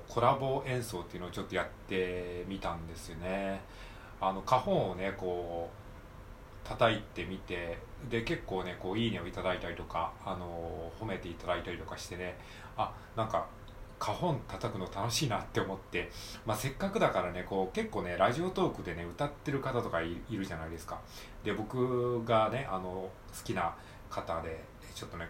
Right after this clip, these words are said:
この人とコラボしたいなっていう方に、あの、ぜひ、その、コラボさせてもらえませんか？コラボって言っても、もうその方が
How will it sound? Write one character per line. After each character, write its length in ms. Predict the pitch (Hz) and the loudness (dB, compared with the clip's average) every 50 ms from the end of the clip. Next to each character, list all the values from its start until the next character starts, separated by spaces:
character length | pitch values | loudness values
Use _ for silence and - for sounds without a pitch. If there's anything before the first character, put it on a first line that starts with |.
| - - | -8 -8
こ 120 | - - 104 | -6 -4 -4
の 60 | 98 | -4
人 140 | - - 90 | -4 -4 -4
と 80 | 82 - | -4 -4
コ 80 | - - | 0 2
ラ 80 | 95 92 | 2 2
ボ 80 | - | 2
し 80 | - - | -2 -2
た 100 | - 95 | -2 -2
い 60 | 92 | 0
な 120 | 92 101 | 2 0
っ 60 | 101 - - | 0 -2 -4
て 80 | - 95 | -4 -4
い 40 | 92 | -4
う 40 | |
方 280 | - - 95 - 95 92 | -4 -4 -4 -2 -2 -2
に、 260 | 101 120 143 135 - - - - - - - | 0 0 0 0 -2 -4 -8 -12 -14 -10 -6
あ 100 | 95 90 90 | -6 -4 -4
の、 300 | 90 87 87 85 - - - - - - - - - - 147 | -4 -6 -8 -8 -8 -10 -10 -12 -14 -14 -16 -16 -12 -10 -4
ぜ 140 | 113 120 120 | -2 0 0
ひ、 240 | 107 104 98 92 92 | 0 0 -2 -2 -2
そ 160 | - - 90 | -4 -6 -6
の、 400 | 87 87 85 85 85 82 - - - - - - - - | -4 -4 -4 -4 -4 -4 -6 -8 -10 -12 -14 -14 -10 -6
コ 140 | - - | 0 2
ラ 80 | 120 110 | 4 4
ボ 80 | 90 95 | 4 2
さ 160 | - - 92 | 0 -4 -6
せ 80 | 82 | -6
て 60 | - - | -4 0
も 100 | 101 101 | 2 4
ら 80 | 101 | 4
え 40 | 101 | 4
ま 100 | 101 95 | 2 0
せ 160 | - 113 98 | -2 -4 -6
ん 20 | 92 | -4
か？ 220 | 87 87 85 - - - | 0 0 0 0 -2 0
コ 120 | - - | 4 8
ラ 100 | 196 180 | 8 8
ボ 80 | 135 120 | 8 6
っ 40 | 110 | 2
て 80 | - | 0
言 40 | 92 | -2
っ 20 | - | -4
て 160 | - - 104 | -2 -2 0
も、 340 | 123 147 139 117 95 - 110 | 2 4 4 4 2 2 0
も 100 | 110 117 | 0 0
う 20 | 127 | 0
そ 120 | - 143 | 2 0
の 80 | 151 151 | 0 2
方 260 | - 175 180 190 185 | 2 4 4 6 6
が 300 | 151 120 95 87 87 - | 8 8 8 6 4 2